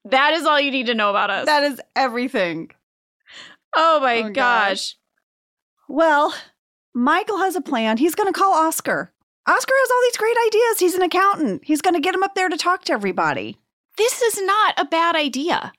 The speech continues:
Speaker 2: I know. But Oscar completely chokes.
Speaker 1: He's worried he's gonna get fired if he tells the truth to these big bosses.
Speaker 2: Yeah. Well, this really sets off the room. The congressman calls Michael a moron,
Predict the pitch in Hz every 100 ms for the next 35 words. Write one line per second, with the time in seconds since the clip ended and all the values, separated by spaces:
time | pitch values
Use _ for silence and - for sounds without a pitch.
0 | _ 226 247 269 277 294 233 135 - _
1 | _ _ _ _ _ - 254 - 247 294
2 | - 320 - 320 302 - 359 - 359 339
3 | - 427 539 269 - - - - _ -
4 | 349 302 349 381 349 311 311 294 - -
5 | 269 330 254 247 254 247 277 262 - 233
6 | 277 294 120 - - 247 214 214 214 -
7 | - _ _ - 233 202 214 240 277 -
8 | - - - 254 370 523 202 170 196 _
9 | _ _ _ 240 277 403 339 302 269 233
10 | 196 190 175 190 165 156 151 170 202 269
11 | 294 359 302 262 247 208 202 180 165 165
12 | 175 214 220 220 202 202 233